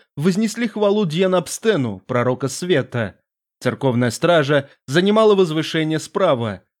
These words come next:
Все они заметили, как открылась потайная дверь. Один из лучников поднял свое оружие и натянул тетиву до самого уха. Но прежде чем солдат успел прицелиться, Райтон вскинул руку с арбалетом и нажал курок.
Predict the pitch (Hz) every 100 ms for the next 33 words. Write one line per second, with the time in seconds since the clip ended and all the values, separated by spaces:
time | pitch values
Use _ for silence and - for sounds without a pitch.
0 | _ - 254 233 214 170 190 208 - 170
1 | 165 165 139 147 - 202 220 208 - 156
2 | 135 131 135 131 127 135 135 104 92 _
3 | _ _ _ 170 180 220 214 190 240 214
4 | - 131 - 101 - - 220 220 214 165
5 | 160 160 156 180 202 156 170 151 180 202
6 | - 220 226 202 156 170 160 147 139 -
7 | 139 135 139 139 160 143 - 117 87 _
8 | _ _ _ 104 107 147 127 117 - 101
9 | - 143 151 139 120 - 151 131 117 -
10 | 185 131 117 - 110 87 _ _ _ 131
11 | 202 208 214 - 208 190 180 196 190 185
12 | 160 143 151 160 165 156 135 131 120 123
13 | 113 - 135 135 113 -